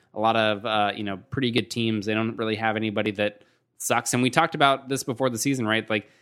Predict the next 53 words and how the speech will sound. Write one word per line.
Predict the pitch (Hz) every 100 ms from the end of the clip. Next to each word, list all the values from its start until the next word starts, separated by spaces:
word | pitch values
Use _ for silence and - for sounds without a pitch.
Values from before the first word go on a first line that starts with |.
| _ _ _ 113
the |
first | - 123 131 -
half | 127 135 135
of |
the | 113
schedule | - 117 135 117 107 104 107
and | 110 113 - - 117
really | 113
the | 104
first | 117 - -
three | 120
quarters | 113 117 127
of | 101
the | 98
schedule | 98 101 101
are, | 104 107
is | - 110 92
the | 101
toughest | 98 113 110 101
part, | - 101 -
right? | 98 98
It's, | 101 -
it's | 107 -
not | 123 110
really | 110 110
until | 104 113 101
late | 104 -
that | 98
they | 101
get | 107 -
some | 101
teams | - 113 107 104 104
that |
aren't | 95 101 -
that | -
good. | 107 98 95 _ _ _ _ _ 95
Um, | 98 92 95 - -
so | 110
I |
think | 113 113
this | 117
is | 110
still | - 135
a | 113
loss, | 113 110 110
but | 107
I |
think, | 104 101
yeah, | 110 95
they | 101
keep | 98 127 113
it |
competitive. | 101 92 90 -